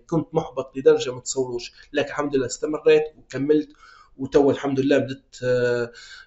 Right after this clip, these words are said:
بدت قناتي يعني كويسة. فالاستمرارية مهمة جدا، جدا، جدا، واستمرارية مهمة جدا، جدا.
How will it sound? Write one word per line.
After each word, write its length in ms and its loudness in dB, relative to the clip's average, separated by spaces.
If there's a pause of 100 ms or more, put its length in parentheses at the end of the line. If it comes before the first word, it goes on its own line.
بدت 260 -18
قناتي 420 -2
يعني 280 -2
كويسة. 480 -14 (560)
فالاستمرارية 1160 4
مهمة 380 -2
جدا، 240 -4
جدا، 340 -6
جدا، 340 -14 (100)
واستمرارية 600 -4
مهمة 340 -6
جدا، 240 -10
جدا. 400 -16